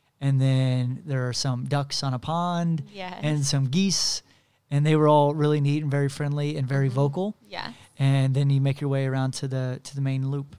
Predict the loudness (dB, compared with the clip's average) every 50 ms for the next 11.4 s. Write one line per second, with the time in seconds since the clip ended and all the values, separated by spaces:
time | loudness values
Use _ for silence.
0 | -14 -12 -12 -10 -8 -8 -10 -10 -10 -12 -10 -8 -8 -8 -10 -10 -12 -14 -10 -6
1 | -4 -4 -2 0 -2 -2 0 -2 -4 -4 -6 -6 -4 -4 -4 -2 -2 -4 -2 -2
2 | -2 -2 -2 -2 -2 -4 -4 -6 -10 -18 _ _ _ _ _ -14 -12 -12 -10 -8
3 | -6 -6 -6 -6 -6 -6 -4 -4 -4 -4 -4 -6 -6 -6 -6 -6 -6 -6 -8 -6
4 | -6 -8 -6 -6 -6 -6 -6 -8 -10 -8 -6 -6 -4 -4 -4 -4 -6 -6 -6 -8
5 | -8 -8 -8 -6 -4 -4 -2 -2 -2 -4 -4 -6 -10 -14 -18 -20 -20 -20 -20 _
6 | -8 -6 -6 -6 -6 -10 -14 _ _ _ -10 -8 -8 -8 -8 -10 -12 -14 _ _
7 | _ _ _ _ _ _ _ _ _ -10 -6 -4 -4 -4 -2 -4 -4 -4 -6 -8
8 | -6 -6 -4 -2 -2 -2 -2 -2 -2 -2 -2 -2 -2 -2 -2 -2 -4 -4 -4 -6
9 | -6 -6 -6 -8 -8 -8 -10 -10 -8 -4 -2 -2 -2 0 -2 -2 -2 -4 -4 -4
10 | -4 -4 -4 -4 -4 -4 -4 -4 -4 -4 -4 -6 -4 -4 -2 0 0 0 0 0
11 | -2 -4 -6 -6 -8 -10 -10